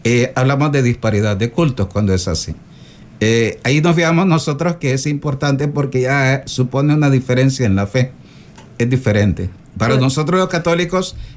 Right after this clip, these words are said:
Speaker 1: es importante, nosotros que estamos recorriendo ahora el camino de iniciación cristiana en la parroquia,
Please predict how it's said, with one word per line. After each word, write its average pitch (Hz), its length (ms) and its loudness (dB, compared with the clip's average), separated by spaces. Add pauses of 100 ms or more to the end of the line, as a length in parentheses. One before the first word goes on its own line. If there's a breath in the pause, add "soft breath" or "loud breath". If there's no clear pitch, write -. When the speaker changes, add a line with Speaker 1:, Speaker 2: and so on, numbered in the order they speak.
(160)
Speaker 1:
es 123 200 0
importante, 156 680 0
nosotros 131 440 0
que 143 80 -2
estamos 135 300 0
recorriendo 135 500 2
ahora 139 280 2
el 120 100 -2
camino 123 440 0
de 127 80 2
iniciación 120 500 0
cristiana 135 640 -2 (300 loud breath)
en 123 120 0
la 131 140 0
parroquia, 135 560 0